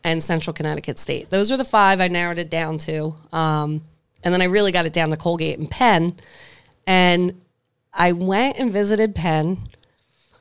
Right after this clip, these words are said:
They did, like, the whole official visit, you know, they take you out, they, you stay with the team.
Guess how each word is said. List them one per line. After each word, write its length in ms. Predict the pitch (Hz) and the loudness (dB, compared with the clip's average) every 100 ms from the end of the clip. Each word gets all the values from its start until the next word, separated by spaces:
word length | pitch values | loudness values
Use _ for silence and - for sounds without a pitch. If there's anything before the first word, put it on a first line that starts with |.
| _ - | _ -6
They 100 | 185 | -2
did, 200 | 185 180 | -2 -2
like, 180 | 160 | -4
the 80 | 160 | -4
whole 200 | 156 170 | -4 -2
official 380 | 160 165 156 147 | -4 -4 -4 -4
visit, 440 | 151 156 151 151 | -2 -2 0 -4
you 140 | - 147 | -4 -6
know, 240 | 147 151 | -4 -4
they 140 | 151 131 | -4 -6
take 300 | - 156 - | -4 -4 -2
you 80 | |
out, 600 | 147 160 165 160 151 147 | 0 4 4 4 4 0
they, 120 | 139 120 | -6 -12
you 180 | 139 160 | -8 -6
stay 240 | - 190 | -4 -2
with 140 | 175 | -4
the 100 | 165 | -6
team. 580 | 143 - 180 170 165 160 | -8 -2 0 2 0 -4